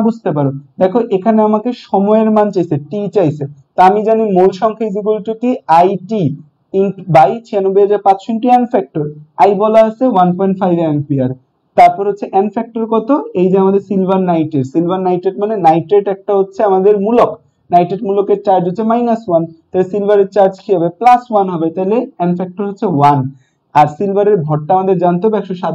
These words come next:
দশমিক আট আট গ্রাম রূপার ভর, এটা হচ্ছে একশো সাত দশমিক আট আট গ্রাম রূপার ভর। তাহলে মোল সংখ্যা কি? মোল সংখ্যা হচ্ছে ওই মৌলের যে ভরটা দেওয়া আছে, ওই মৌলের যে ভরটা দেওয়া আছে divided by আণ-, গ্রাম আণবিক ভর বা গ্রাম পারমাণবিক ভর, silver পরমাণু, তাহলে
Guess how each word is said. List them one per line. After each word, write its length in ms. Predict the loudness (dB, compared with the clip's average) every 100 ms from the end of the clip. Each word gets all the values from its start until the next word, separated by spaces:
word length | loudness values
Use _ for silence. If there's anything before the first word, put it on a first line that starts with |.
| -6
দশমিক 300 | -4 -6 -6 0 0
আট 80 | 0
আট 80 | -2 -2
গ্রাম 180 | 0 0
রূপার 260 | -2 0 0 2
ভর, 140 | 0 0 -8 _ _ -4
এটা 100 | -4
হচ্ছে 140 | -4
একশো 140 | -6 -4
সাত 100 | -2 -2
দশমিক 260 | -4 -4 -2 0
আট 80 | 0
আট 60 | -2 -2
গ্রাম 140 | -2 -2
রূপার 240 | 0 2 2 0
ভর। 140 | 0 -2 _ _
তাহলে 180 | -2 0 2
মোল 120 | 0 -2
সংখ্যা 240 | -2 -4 -2
কি? 60 | -2 -2
মোল 100 | -2
সংখ্যা 240 | -4 -2 -4
হচ্ছে 160 | -6 -10 -4
ওই 100 | -4 0
মৌলের 360 | 0 2 2 2 0 -12 _ -4 2
যে 100 | 4 4
ভরটা 340 | 2 0 2 4 6
দেওয়া 180 | 6 4
আছে, 160 | 2 -4 -4
ওই 80 | 0
মৌলের 340 | 2 4 4 4 2
যে 80 | 0 -2
ভরটা 280 | -2 -2 2
দেওয়া 180 | 6 6 6
আছে 140 | 2 -6
divided 340 | -2 -2 -2 0 2
by 120 | 2 -2 _ _ 0
আণ-, 200 | 0 0 -6 0
গ্রাম 220 | 4 4 2 0
আণবিক 360 | 0 0 -2 -2 0
ভর 160 | 2 2 2
বা 80 | 2
গ্রাম 180 | 2 2 2
পারমাণবিক 560 | 0 2 0 0 -2 -2
ভর, 100 | -4 -4
silver 280 | -2 -2 0
পরমাণু, 340 | -2 0 -2 -2
তাহলে 160 | -4